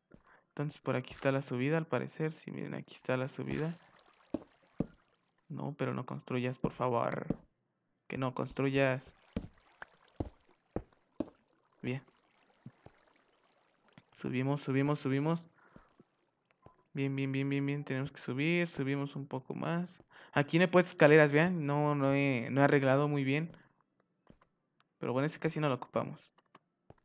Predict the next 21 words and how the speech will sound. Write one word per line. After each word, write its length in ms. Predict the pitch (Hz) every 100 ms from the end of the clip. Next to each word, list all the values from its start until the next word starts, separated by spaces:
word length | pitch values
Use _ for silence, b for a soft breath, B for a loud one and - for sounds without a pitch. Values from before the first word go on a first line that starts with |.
| _ _ _ _ _ _ _ - _ -
Bien, 140 | -
vamos 240 | 135 151
a 40 | 139
bajar 240 | 135 139
a 40 | 139
la 140 | 131
mina. 300 | 135 160 165
Creo 160 | 170 175
que 100 | 175
aquí 180 | 170
al 120 | 165 160
lado 220 | 160 165
derecha 340 | 135 135 -
donde 200 | 165 127
estaba 260 | 123 135 147
haciendo, 500 | 147 151 160 196 208 B B B B B
me 120 | 135
parece 360 | 127 135 139 151
que 100 | 135
aquí 180 | 127 139
hay 380 | 139 135 123